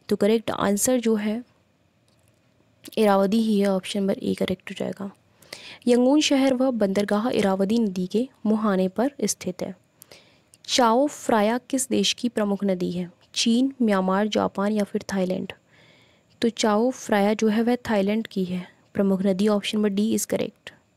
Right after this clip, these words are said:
चाओ फ्राया नदी थाईलैंड की प्रमुख नदी है, इसके मुहाने पर थाईलैंड की राजधानी बैंकॉक स्थित है। नेक्स्ट है,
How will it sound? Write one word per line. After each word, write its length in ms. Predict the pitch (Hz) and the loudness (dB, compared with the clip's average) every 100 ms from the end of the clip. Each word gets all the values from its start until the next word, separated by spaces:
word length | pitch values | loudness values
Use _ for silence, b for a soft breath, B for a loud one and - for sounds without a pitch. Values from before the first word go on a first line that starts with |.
| _ _ _ _ _ _ _ _ _ _ _ - B B B B B B | _ _ _ _ _ _ _ _ _ _ _ -20 B B B B B B
चाओ 320 | - 254 240 285 | 0 4 4 2
फ्राया 380 | - 247 254 | 2 2 4
नदी 380 | 254 233 220 233 - 226 | 2 0 0 -2 -2 2
थाईलैंड 440 | 208 208 254 254 | 2 4 2 -2
की 300 | - 220 240 - | -2 -2 -2 -4
प्रमुख 380 | - 220 240 - | -2 0 0 0
नदी 320 | 208 185 202 | -2 0 0
है, 200 | 208 226 - | 2 0 -2
इसके 280 | 214 - 220 | -4 -2 -2
मुहाने 460 | 208 196 202 202 233 | -2 -2 0 0 -2
पर 200 | 214 220 | -2 -4
थाईलैंड 460 | - 202 185 190 | -2 0 0 -2
की 100 | - | -2
राजधानी 520 | 196 185 185 196 196 | -2 0 -2 -2 -2
बैंकॉक 600 | 202 190 185 180 202 196 | -2 -2 -2 -2 -4 -4
स्थित 400 | 185 - 185 - | -10 -10 -12 -12
है। 120 | 175 170 _ _ _ _ _ _ _ B B B B B B _ | -14 -14 _ _ _ _ _ _ _ B B B B B B _
नेक्स्ट 320 | 214 214 - | -2 -2 -2
है, 180 | 190 226 | -4 -4